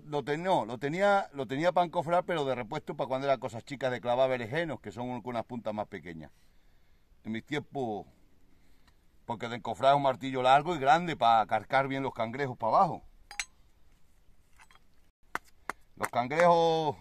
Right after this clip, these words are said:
los encofradores saben lo que es. Es una pieza, una mordaza que, que muerde las chapas de encofrar unas con otras.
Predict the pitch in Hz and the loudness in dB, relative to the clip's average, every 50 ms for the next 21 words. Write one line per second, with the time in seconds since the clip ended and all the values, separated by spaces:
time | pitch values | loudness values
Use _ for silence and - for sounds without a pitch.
0 | 123 - - 127 120 123 104 135 123 127 135 143 147 143 135 143 143 139 135 127 | -12 -10 -10 -8 -8 -6 -6 -6 -2 0 0 0 0 -2 -2 -2 -2 -2 -2 -4
1 | 113 143 143 123 - _ - _ - _ _ - _ - - 135 156 170 165 160 | -4 -4 -4 -4 -6 _ -20 _ -20 _ _ -20 _ -8 -6 -4 -2 2 2 2
2 | 156 - 160 160 135 156 156 156 156 147 147 147 147 143 139 135 143 151 147 - | 2 2 -2 -2 2 2 2 2 4 2 2 2 2 0 0 2 2 0 0 2
3 | 156 139 104 120 113 113 - - - 123 123 127 131 139 147 147 143 147 143 139 | 0 -2 -2 -4 -8 -8 -10 -10 -8 -6 -4 -2 0 0 0 0 -2 -2 0 0
4 | 123 - - 143 131 123 120 117 131 123 104 120 104 117 127 131 127 120 - - | 0 0 0 -4 -4 -4 -4 -6 -6 -6 -6 -10 -8 -4 -2 -2 -2 -2 -4 -6
5 | 120 110 123 139 147 - - 90 - | -8 -6 -4 -4 -4 -4 -6 -12 -14